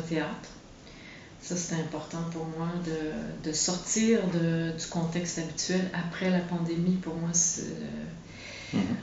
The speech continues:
Speaker 1: un retour à, aux choses habituelles, pour moi, pour l'instant, c'est, c'est quelque chose que je, je, j'envisage pas trop. Pour moi, après la,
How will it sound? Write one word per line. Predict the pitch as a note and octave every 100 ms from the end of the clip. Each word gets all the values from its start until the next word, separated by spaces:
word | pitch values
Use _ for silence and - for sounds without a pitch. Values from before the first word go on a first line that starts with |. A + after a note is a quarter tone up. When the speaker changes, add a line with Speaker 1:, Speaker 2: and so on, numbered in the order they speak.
| - F#3
Speaker 1:
un | F3+
retour | F#3 F#3 A#3 A#3+ A#3 G#3+
à, | F#3 F#3 F#3 F3+
aux | F3+
choses | - A3+ A3 G#3+
habituelles, | G3 F3+ F3+ G#3 A3 A#3
pour | A3+ F#3+
moi, | F#3+ G#3
pour | G3 F#3+
l'instant, | F3+ F3 A3+ A#3+
c'est, | - F#3+ F3+ E3+
c'est | - F3+
quelque | F3+ F3 F3+
chose | - G3+ G3+
que | - F#3 F3 E3+ E3 E3
je, | E3 - - F3
je, | E3+ E3+ D#3+ D#3+ D#3 E3
j'envisage | F3 E3+ E3+ F3+ F3+ -
pas | F3
trop. | E3+ - F3 E3+ - - - -
Pour | F#3
moi, | F#3+ G3+
après | F#3 F3+ G3
la, | F#3